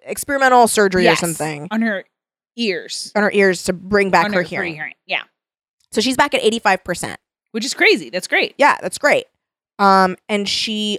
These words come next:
Speaker 1: also, like, always knew how to read lips, I guess, or something. So it's, like, not a difficult transition
Speaker 2: Yeah.
Speaker 1: for her. Um, I just can't believe that, like,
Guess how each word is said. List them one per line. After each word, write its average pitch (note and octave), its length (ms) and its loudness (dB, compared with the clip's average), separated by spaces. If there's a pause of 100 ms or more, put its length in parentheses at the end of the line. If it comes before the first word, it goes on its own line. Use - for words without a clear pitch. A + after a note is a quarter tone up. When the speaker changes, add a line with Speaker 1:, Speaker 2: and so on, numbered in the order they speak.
(100)
Speaker 1:
also, A#3 300 2
like, C4 220 0
always G#3 380 4
knew A3 180 -4
how A3 80 0
to A3 80 0
read G3+ 200 -6
lips, G#3+ 240 -4
I A3+ 80 2
guess, A3+ 280 2
or A3+ 60 -4
something. A#3 240 -6
So A3 140 2
it's, G3 140 0
like, F#3 120 0
not F3+ 200 4
a F3 40 -2
difficult - 360 -4
transition F#3+ 380 0
Speaker 2:
Yeah. G#3 60 -4
Speaker 1:
for G#3 120 -2
her. G3 300 4 (800)
Um, F#3 480 4 (560)
I D#4 160 6
just - 240 -2
can't C#4+ 240 -2
believe G3+ 500 0
that, G3+ 160 4
like, F#3 280 2